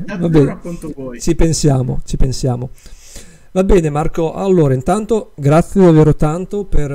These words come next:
Speaker 1: Eh,
Speaker 2: eh, per il,
Speaker 1: sì.
Speaker 2: per il tempo che mi hai dedi-, che hai dedicato a tutti, per, eh, le grandi informazioni. Mm, ti voglio sicuramente ancora perché, ehm, cioè, questo è un canale dove,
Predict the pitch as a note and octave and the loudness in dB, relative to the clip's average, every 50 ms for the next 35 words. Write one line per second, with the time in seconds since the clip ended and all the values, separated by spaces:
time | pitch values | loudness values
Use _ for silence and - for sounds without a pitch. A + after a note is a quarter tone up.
0 | C#3 C#3 C3+ C3+ C3+ C3 C3 C3 C3+ - C#3+ C#3+ C3 - - - D#3 D3+ - - | -8 -8 -8 -8 -10 -10 -12 -12 -10 -10 -8 -8 -8 -12 -14 -16 -14 -8 -4 -2
1 | D#3 D3 C#3 B2+ - D#3+ C#3+ - - C#3+ D3+ D3+ D3 C#3 D3 C#3 C3+ D#3+ - - | -2 -2 -2 -2 -2 0 2 2 0 0 -2 -4 -4 -4 -4 -6 -6 -8 -12 -8
2 | - D#3 C#3 C3+ C3 C3+ C#3 D3 C#3 C3+ - D3 - D#3+ C3+ - - - - - | -4 -4 -2 -2 -2 -4 -4 -6 -6 -6 -8 -10 -10 -8 -2 0 0 0 -2 -4
3 | B3 B3+ - - - - B2+ - D#3 C#3 C#3+ C#3 C#3 C3+ C3+ C#3+ C#3 B2+ D3 D3 | -8 -8 -8 -10 -14 -6 0 2 2 2 2 0 -2 -4 -4 -6 -6 -6 -8 -6
4 | D#3 E3 D#3 - E3 E3 D#3 D3+ - - - F#3+ F#3+ G3+ G#3 A3 G#3+ - _ _ | -6 -6 -8 -8 -8 -10 -10 -10 -12 -10 -8 -8 -8 -6 -8 -12 -14 -14 _ _
5 | - C3+ D#3 D#3+ E3 D#3+ E3 D#3+ D3+ C3+ - - D#3+ F3+ F3+ G3+ F#3+ - - - | -20 -20 -16 -14 -14 -14 -14 -14 -14 -6 0 0 2 2 2 2 0 -2 0 2
6 | - F3+ F3+ E3+ F3 F#3 F3+ F#3+ F3 D#3+ - F3 F#3+ G3 G3 D3 D3 C3+ - - | 2 2 2 2 0 -2 -2 -2 -4 -2 0 -2 -2 0 0 0 -2 -2 -2 -4
7 | D3+ D3 C3+ - - - - D3 - - D3 C#3 C#3 C3+ C3 C3 B2+ B2+ B2+ B2+ | -6 -6 -6 -10 -14 -20 -20 -20 -12 -8 -4 -2 -2 -2 -2 -2 -2 -4 -4 -4
8 | B2 B2 B2 A#2+ A#2+ A#2+ A#2 A#2+ B2 B2 - - - - - - - - - - | -6 -6 -8 -10 -12 -14 -16 -18 -18 -20 -20 -20 -20 -20 -20 -20 -20 -20 -20 -20
9 | - - - - - - D#3+ D#3 D#3 D#3 - - - - - - - - - - | -20 -20 -20 -14 -8 -6 -4 -4 -6 -8 -12 -18 -20 -20 -20 -20 -20 -20 -12 -6
10 | - F3 F#3 - - F3+ E3 - D#3+ D3 D3+ D3+ D3+ D#3 D3 D#3 D#3 D3 D3+ D3 | -2 -2 -2 -2 -4 -6 -6 -6 -6 -6 -6 -4 -4 -2 -2 -2 -2 -2 -2 -2
11 | D3 C#3+ C#3 C3+ | -2 -2 -4 -4